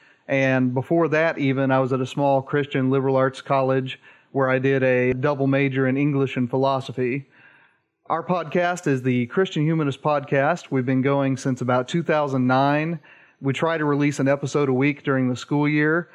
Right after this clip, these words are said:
and it really started when three of us who were good friends there in the P H D program moved to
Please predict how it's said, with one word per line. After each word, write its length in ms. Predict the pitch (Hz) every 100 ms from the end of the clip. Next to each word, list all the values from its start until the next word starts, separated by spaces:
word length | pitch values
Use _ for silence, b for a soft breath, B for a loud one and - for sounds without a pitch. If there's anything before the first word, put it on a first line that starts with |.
| B B B
and 360 | 151 147 143
it 80 | 147
really 280 | 147 277 175
started 400 | - 175 170 139
when 320 | 135 131 127
three 220 | 156 175
of 100 | 160
us 180 | 139 135
who 140 | 143 131
were 260 | 127 127
good 220 | 123 147
friends 340 | 139 147 143 131
there 140 | 135
in 100 | 127
the 60 | 123
P 180 | 143 135
H 180 | 127
D 160 | - 139
program 560 | 135 135 127 127 123 127
moved 520 | 143 151 151 135 -
to 460 | 147 131 127 127